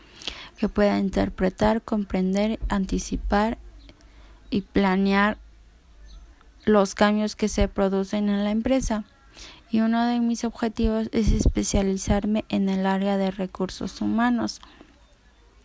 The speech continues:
ya que considero que esta área es una base fundamental para lograr el éxito de una empresa.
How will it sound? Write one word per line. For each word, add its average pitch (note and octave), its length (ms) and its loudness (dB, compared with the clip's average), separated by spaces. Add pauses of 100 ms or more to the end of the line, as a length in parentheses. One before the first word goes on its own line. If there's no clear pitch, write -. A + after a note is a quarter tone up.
ya G#3 220 2
que A3 180 -4
considero G#3 680 -2
que A3 160 -2
esta A3+ 280 0
área A3 240 2
es A3 140 -4
una G#3+ 220 0
base G#3 280 0
fundamental F#3+ 800 0 (1000)
para A#3 480 4
lograr G3+ 580 2
el G#3 240 0
éxito G3 560 -2
de F#3 220 0
una F3+ 200 0
empresa. F3 680 2